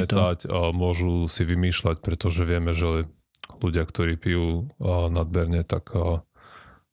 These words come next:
a väčšinou proste vedia, že by mali piť menej a v takýchto prípadoch, a, podhodnocujú, hej, to, a, množstvo alkoholu, ktoré vypijú. A samozrejme,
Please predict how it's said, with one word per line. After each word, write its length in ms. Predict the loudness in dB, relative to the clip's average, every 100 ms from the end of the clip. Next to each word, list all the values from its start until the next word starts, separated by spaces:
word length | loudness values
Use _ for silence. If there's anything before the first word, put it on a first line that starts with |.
| _ -6
a 120 | -2 0
väčšinou 640 | 0 0 0 0 0 -2 -8 _ _ _ _
proste 300 | -8 -4 -2
vedia, 340 | 0 0 0
že 280 | 0 -2 -2 -6
by 100 | -4
mali 240 | 0 0 0
piť 220 | -2 -2
menej 340 | 0 0 0 0
a 140 | 0 0 -2
v 120 | -4
takýchto 460 | -4 -4 -2 -4 -4
prípadoch, 580 | -4 -6 -2 -2 -2 -4
a, 380 | -2 -2 0 -4 -8 _ _ _ _ _
podhodnocujú, 800 | -4 -2 0 0 0 -2 -2 0 0
hej, 140 | 0 -2
to, 160 | 0 0 2 0
a, 300 | 0 0 0
množstvo 380 | 0 -2 -2 0 0
alkoholu, 400 | 0 0 2 0
ktoré 300 | 0 0 2
vypijú. 400 | 0 0 -2 -2 -4 -2
A 120 | 2 4 2 2 0
samozrejme, 640 | 0 0 2 2 2 0